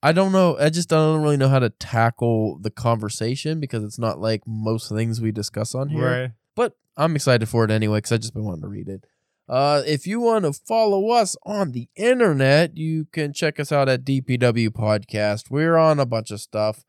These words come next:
Speaker 1: Uh, you could follow Spencer's OnlyFans. He is the Maryland Mustache Mender,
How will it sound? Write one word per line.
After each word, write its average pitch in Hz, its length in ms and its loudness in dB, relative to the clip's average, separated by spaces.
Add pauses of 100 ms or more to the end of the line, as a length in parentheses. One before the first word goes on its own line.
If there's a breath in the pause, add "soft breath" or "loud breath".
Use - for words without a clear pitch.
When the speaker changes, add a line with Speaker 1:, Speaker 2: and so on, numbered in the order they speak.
(120)
Speaker 1:
Uh, 120 320 2
you 135 160 0
could 135 140 -8
follow 127 400 4
Spencer's 143 600 -2
OnlyFans. 196 960 0
He 131 120 0
is 113 220 -2
the 107 100 -6
Maryland 131 640 0
Mustache 127 680 -2
Mender, 170 760 -6